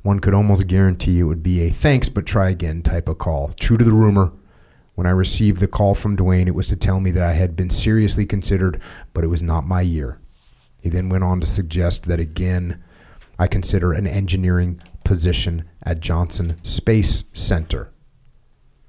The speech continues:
So then you go and talk to your wife, Adelita. <laughs> Say, "May I talk to you for a moment?"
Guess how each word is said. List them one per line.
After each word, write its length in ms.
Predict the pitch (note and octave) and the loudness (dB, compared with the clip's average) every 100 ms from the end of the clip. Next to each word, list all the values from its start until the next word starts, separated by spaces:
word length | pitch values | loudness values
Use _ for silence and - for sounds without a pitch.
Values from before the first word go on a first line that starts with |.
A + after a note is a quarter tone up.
| _ - - - - _ - | _ -20 -20 -20 -20 _ -10
So 200 | - F2 | -4 0
then 180 | F#2 F#2+ | 2 2
you 100 | F2 | 2
go 180 | F2 E2+ | 0 -2
and 80 | |
talk 300 | D#2+ E2+ E2 | 0 0 0
to 100 | - | -2
your 100 | E2 | -2
wife, 300 | D#2+ C#2+ C2 | -2 -4 -4
Adelita. 480 | D2 D2+ D#2 E2+ D#2 - - - - - - - | -6 -6 -6 -4 -6 -8 -20 -20 -20 -20 -20 -18
<laughs> 720 | - F2 - F#2 - - - | -12 -12 -10 -12 -10 -12 -10
Say, 180 | - E2+ | -6 -4
"May 200 | F2 F#2 | -2 -2
I 60 | D#3+ | -4
talk 300 | - A#3 - | -4 -6 -4
to 60 | A3+ | -4
you 80 | |
for 200 | A3+ - | -4 -2
a 40 | G#3 | 0
moment?" 340 | G#3+ A3 B3 | 0 -2 -4